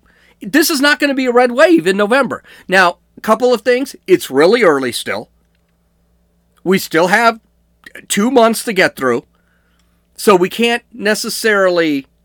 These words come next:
believe this is gonna happen. But the reality is Republicans are screwing this whole thing up again. Instead of just,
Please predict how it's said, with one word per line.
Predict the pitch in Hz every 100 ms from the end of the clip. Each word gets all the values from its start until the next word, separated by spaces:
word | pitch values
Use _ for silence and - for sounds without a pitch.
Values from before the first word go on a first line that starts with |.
| _ _ 135
believe | 165 170 320 311
this | 160 -
is | 120
gonna | 131 110
happen. | 107 90 104 139 _ _ _ _ _ _ _ -
But | 220
the | 226
reality | 208 220 214 262 277 254
is | 311 233
Republicans | 196 196 214 277 330 339 370 - _ -
are | 277
screwing | - - 339 427 403
this | 370
whole | 302 339
thing | 285 339 359
up | 330
again. | 175 147 120 - _ _ _ _ _ _ _ _ _ _ _ _ _ _ _ _ _ _ _
Instead | 247 220 - - 247
of | 311 233
just, | 285 269 -